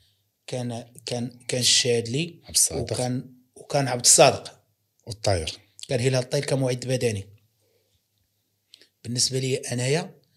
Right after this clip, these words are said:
Speaker 1: آه، ما نساوش الخير ديالهم. كانوا خوتنا، كانوا صحابنا، كانوا أصدقاء ديالنا، كنا كنتقلقوا، كنا هادي، كنا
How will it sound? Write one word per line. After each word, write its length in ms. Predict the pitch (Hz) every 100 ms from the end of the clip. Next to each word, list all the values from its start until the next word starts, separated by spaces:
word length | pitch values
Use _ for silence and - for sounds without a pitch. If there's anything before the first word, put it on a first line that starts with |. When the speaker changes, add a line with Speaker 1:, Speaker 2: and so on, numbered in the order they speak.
| _ _ _ _ _ _ _ _ -
Speaker 1:
آه، 100 | 101
ما 140 | 110
نساوش 300 | 123 - 156
الخير 240 | - 135 113
ديالهم. 440 | 117 117 135 - - _ _ _ _ _ _ _ _ _ _ _ _ _ _ -
كانوا 220 | 117 113
خوتنا، 500 | 104 120 107 107 110
كانوا 260 | - 117 110
صحابنا، 640 | - 107 104 110 113 - - - - -
كانوا 260 | 147 131
أصدقاء 420 | 117 117 117 131 110
ديالنا، 360 | 113 107 113
كنا 200 | 113 120
كنتقلقوا، 760 | - 120 - 120 107 - 123 107
كنا 240 | - 110
هادي، 380 | 107 107 107 120
كنا 220 | - 107